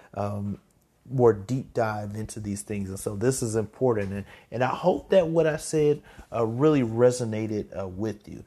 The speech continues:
Avoid immoral, strange,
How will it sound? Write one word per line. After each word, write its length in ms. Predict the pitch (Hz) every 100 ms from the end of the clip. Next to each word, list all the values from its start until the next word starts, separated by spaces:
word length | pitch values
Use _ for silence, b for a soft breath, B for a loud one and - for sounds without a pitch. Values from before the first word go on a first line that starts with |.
| B B
Avoid 1120 | - 110 98 104 110 135 156 147 113 101 - - _ _ _
immoral, 920 | - 107 107 110 123 135 131 123 120 117 _ _ _ _ _ _
strange, 840 | - - - 123 120 120 117 -